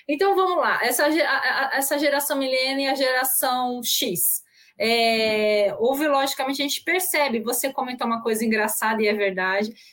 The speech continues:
é, muitos deles não inter-, não tão interessados em adquirir, é, muitos bens materiais. O que importa é, é, é, é a realização profissional, é, o que tá importando mais, e é verdade, isso tá sendo muito verdadeiro,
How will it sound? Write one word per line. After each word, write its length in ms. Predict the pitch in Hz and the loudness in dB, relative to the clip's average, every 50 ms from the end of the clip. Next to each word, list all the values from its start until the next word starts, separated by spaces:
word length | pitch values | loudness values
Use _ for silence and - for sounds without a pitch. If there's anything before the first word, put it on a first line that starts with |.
| _ _ | _ _
é, 420 | - 208 214 214 214 214 208 202 196 | -2 0 0 2 2 2 2 2 2
muitos 360 | 202 220 254 302 311 277 226 | 2 2 0 0 0 -2 0
deles 220 | 220 226 233 262 226 | 0 0 0 0 -2
não 80 | 247 | -2
inter-, 360 | 277 - 233 226 220 220 214 | -2 -2 -2 0 0 0 -2
não 80 | 214 214 | -2 -4
tão 120 | - 254 | -2 -2
interessados 640 | 240 240 247 240 233 233 226 - 233 214 214 208 196 | -2 -2 -2 -2 0 0 0 0 0 0 0 0 0
em 100 | 214 214 | 0 0
adquirir, 640 | 214 214 208 208 - - 214 208 202 202 196 190 180 170 _ _ _ - - 185 | 0 0 -2 -4 -4 -2 -2 0 0 0 -2 -2 -4 -8 _ _ _ -16 -8 -6
é, 120 | 190 196 | -4 -2
muitos 360 | 202 208 240 269 269 - 175 | 0 0 0 0 0 -2 -4
bens 300 | 175 - 214 220 220 220 | -2 0 2 2 2 0
materiais. 800 | 208 202 226 220 - 196 196 196 185 185 185 202 226 254 - - - - - - - | 0 -2 -2 -2 -2 -2 0 0 0 0 0 0 0 -2 -4 -6 -8 -14 -14 -8 -6
O 100 | 202 208 | -6 -4
que 140 | - - 277 | -4 -2 -4
importa 600 | 285 - - 247 233 233 247 269 311 311 - 339 | -4 -2 -2 0 2 2 4 2 2 0 0 -2
é, 220 | 320 294 - 226 | -2 -2 -2 -2
é, 1600 | 240 233 240 226 226 226 220 214 214 208 208 208 208 208 - 196 208 - - 208 196 - - - - - - - - - - - | -2 0 0 0 0 0 0 0 0 0 0 0 -2 -4 -4 -4 -4 -4 -2 -2 -4 -4 -6 -10 -12 -12 -14 -14 -14 -10 -6 -4
é, 0 | |
é 20 | |
a 60 | 214 | -2
realização 580 | 247 294 302 302 302 - 269 269 262 - 294 285 | 0 0 0 2 2 2 0 0 0 0 -2 -2
profissional, 800 | 285 254 254 - - - 254 233 226 226 226 240 247 269 302 294 - - - _ - | -2 -2 -2 -2 -2 -2 0 0 0 0 2 2 2 2 0 -2 -6 -16 -16 _ -4
é, 240 | 202 214 214 214 | -2 0 2 2
o 140 | 214 220 214 | 2 0 0
que 160 | - 269 262 | -2 -6 -4
tá 160 | - 302 262 262 | -2 -2 0 0
importando 500 | 269 277 269 262 262 - 247 240 240 233 | 0 0 0 0 0 -2 -2 -2 0 0
mais, 240 | 233 240 247 240 | 0 0 2 2
e 60 | 233 247 | 2 0
é 60 | 240 | 0
verdade, 420 | 240 240 220 214 233 254 277 262 | 0 0 0 2 2 2 2 0
isso 120 | - - - | -2 -2 -2
tá 100 | 254 - | -2 -2
sendo 220 | - 262 247 240 | 0 0 0 2
muito 280 | 233 247 294 311 285 220 | 2 2 0 -2 -2 -2
verdadeiro, 640 | 233 233 214 208 202 190 196 202 208 220 220 233 | 0 0 2 0 0 0 0 0 2 2 0 -2